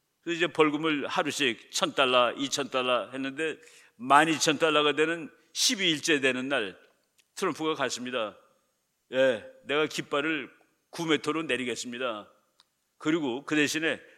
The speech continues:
만 이천 달러를 벌금으로 낼 텐데 이거를 시에다 내지 않고 제한 군인한테 내면 어떻겠습니까?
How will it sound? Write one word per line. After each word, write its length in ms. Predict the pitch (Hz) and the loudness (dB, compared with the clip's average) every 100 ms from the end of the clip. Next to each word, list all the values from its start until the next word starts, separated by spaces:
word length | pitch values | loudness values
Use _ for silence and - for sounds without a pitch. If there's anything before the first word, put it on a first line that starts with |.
| _ | _
만 260 | 117 131 156 | 6 8 8
이천 440 | 147 - 156 131 | 2 -2 -4 -4
달러를 500 | 151 147 143 175 156 | -2 0 -2 -4 -8
벌금으로 540 | - 139 143 135 151 160 | -4 -2 0 -2 -4 -2
낼 160 | 131 117 | -4 -4
텐데 540 | 131 123 104 104 120 _ _ _ _ | -8 -4 -4 -4 -10 _ _ _ _
이거를 600 | 151 156 165 185 180 147 - _ _ | -2 2 2 2 0 -4 -12 _ _
시에다 560 | - - 269 208 175 160 | -4 -2 4 4 4 2
내지 300 | 151 135 139 | 0 0 -4
않고 400 | 131 170 107 _ _ _ | -4 -8 -10 _ _ _
제한 480 | - - 143 160 160 | -4 6 8 8 6
군인한테 680 | 139 151 143 143 135 151 147 | -4 -4 -2 -2 -2 -2 0
내면 280 | 143 139 175 | -2 -2 -4
어떻겠습니까? 760 | 143 123 117 120 113 123 104 | -4 -8 -8 -12 -6 -6 -6